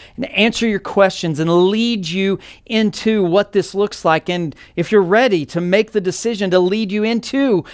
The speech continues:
the next steps in your journey with Jesus, don't hesitate. Reach out right now. Direct message or Chad at F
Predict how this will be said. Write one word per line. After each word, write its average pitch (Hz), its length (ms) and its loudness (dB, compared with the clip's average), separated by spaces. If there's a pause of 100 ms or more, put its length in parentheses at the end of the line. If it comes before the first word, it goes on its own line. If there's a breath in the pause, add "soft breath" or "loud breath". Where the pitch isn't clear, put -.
(120)
the 202 120 4
next 202 300 -2
steps 220 480 2
in 170 260 -4
your 220 400 4
journey 196 460 -4
with 143 140 -4
Jesus, 123 680 -8 (380 soft breath)
don't 196 240 4
hesitate. 170 680 0 (280 soft breath)
Reach 202 340 0
out 196 220 2
right 180 240 -2
now. 156 280 -2
Direct 156 420 0
message 196 520 -2
or 135 120 -4
Chad 196 600 -2
at 170 360 -4 (320 soft breath)
F 208 280 -4